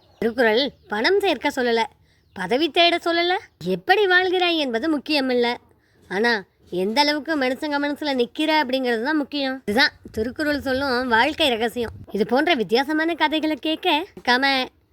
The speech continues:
தேநீர் கதைகள் தோழி சோஷியல் ஹப் தமிழுக்கு ஒரு சப்ஸ்கிரைப் கொடுத்துருங்க.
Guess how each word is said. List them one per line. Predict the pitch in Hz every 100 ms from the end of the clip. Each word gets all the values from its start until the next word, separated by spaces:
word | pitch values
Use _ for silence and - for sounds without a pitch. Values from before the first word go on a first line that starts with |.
| _ _
தேநீர் | 208 220 294
கதைகள் | 240 254 247 233
தோழி | 254 254 226
சோஷியல் | 240 240 254 262
ஹப் | 233 220 190 -
தமிழுக்கு | - 226 240 240 285 254 262 - _ _
ஒரு | 190 196 180
சப்ஸ்கிரைப் | 175 - 247 262 -
கொடுத்துருங்க. | 262 - 269 285